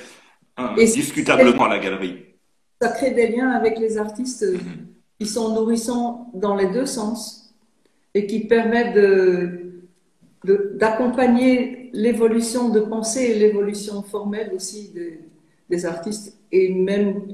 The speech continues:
Speaker 2: de pouvoir avoir toujours une discussion très franche.
Speaker 1: Et,
Speaker 2: Les
Speaker 1: et, et Ch-, et Chantal, vous, vous, quand même, en quarante années, que-, est-ce qu'il y a eu, vous, euh,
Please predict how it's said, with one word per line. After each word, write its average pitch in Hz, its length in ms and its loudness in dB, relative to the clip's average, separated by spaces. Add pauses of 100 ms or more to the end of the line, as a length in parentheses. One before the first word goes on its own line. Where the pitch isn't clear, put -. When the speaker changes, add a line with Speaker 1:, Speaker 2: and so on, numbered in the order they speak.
(180)
Speaker 2:
de 190 60 -2
pouvoir 202 720 -2 (180)
avoir 196 400 -2
toujours 220 360 -2
une 196 340 0
discussion 202 600 -8 (120)
très 214 160 -4
franche. 233 400 -6 (1300)
Speaker 1:
Et, 151 140 2
Speaker 2:
Les 202 200 4 (100)
Speaker 1:
et, 175 120 2 (640)
et 160 100 2
Ch-, 160 240 -2
et 175 60 2
Chantal, 214 400 -2
vous, 175 140 -2 (420)
vous, 165 160 -6 (180)
quand 185 120 -2
même, 202 280 -2 (140)
en 151 120 -6
quarante 208 400 0
années, 214 260 -2
que-, 190 100 -6
est-ce 170 200 -6
qu'il 277 160 -10
y 247 60 -2
a 147 100 0
eu, 113 560 -14 (520)
vous, 185 260 -6
euh, 160 480 -2